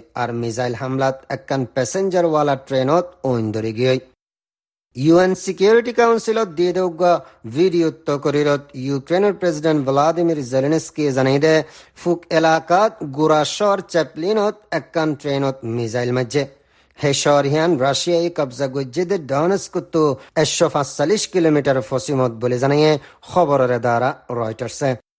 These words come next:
বাদে হাজিন উগ্র ভিডিও তকরিরত জেলেনস্কি হয়ে দে আজ্জা আর আর পেরেশানি চেপলিনত এ পর্যন্ত হেডে বাইশ জনের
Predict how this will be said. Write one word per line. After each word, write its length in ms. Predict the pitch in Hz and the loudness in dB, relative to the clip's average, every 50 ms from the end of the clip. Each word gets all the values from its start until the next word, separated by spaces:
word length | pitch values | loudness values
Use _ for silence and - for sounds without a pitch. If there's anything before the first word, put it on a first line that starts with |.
| _ _ _ _ _ _ _ _ - | _ _ _ _ _ _ _ _ -4
বাদে 400 | 113 120 156 170 175 175 175 180 180 | 0 2 2 2 2 2 0 -2 -2
হাজিন 340 | 220 226 185 214 208 208 220 220 208 | -2 -2 -2 -2 -2 0 0 0 0
উগ্র 140 | 190 175 214 214 180 151 | 0 0 0 0 0 -2
ভিডিও 280 | 180 208 196 208 208 202 185 - _ - | -2 -4 -2 -2 -2 -2 -4 -6 _ -6
তকরিরত 520 | 170 160 - 170 160 165 160 185 208 208 - - 151 | -6 -4 -4 -4 -4 -2 -2 -2 -2 -4 -6 -8 -6
জেলেনস্কি 520 | 151 160 151 151 151 139 131 - - 151 147 143 131 | -4 -2 -2 -2 -2 -4 -6 -6 -8 -6 -6 -4 -2
হয়ে 160 | 143 160 175 185 | -2 -2 0 2
দে 80 | 190 190 190 180 - - - _ 156 | 2 2 0 0 -4 -12 -10 _ -2
আজ্জা 300 | 156 156 139 135 156 151 143 - 156 170 | -2 -2 -2 -2 -2 -2 -2 -2 -4 -2
আর 80 | 185 202 190 | 0 2 2
আর 60 | 175 165 - - | 0 0 -2 -2
পেরেশানি 440 | - 131 135 131 127 - 139 139 156 175 - - | -2 0 0 0 0 -2 -2 -2 -2 -4 -4 -4
চেপলিনত 600 | 156 135 127 - - 127 123 127 127 135 135 131 - - _ _ 131 127 | -4 -4 -4 -4 -6 -4 -2 0 0 0 0 -2 -4 -12 _ _ -6 -6
এ 20 | 120 107 | -6 -6
পর্যন্ত 440 | - 127 113 107 117 127 123 120 113 127 120 120 | -6 -10 -10 -6 -4 -4 -4 -2 -4 -4 -2 -2
হেডে 180 | 120 131 139 165 180 - 123 104 127 | 0 0 0 0 -2 -4 -8 -2 0
বাইশ 300 | 131 123 123 117 113 110 104 101 | 2 2 2 2 0 -2 -4 -4
জনের 280 | 123 120 117 117 113 | -2 0 0 0 -2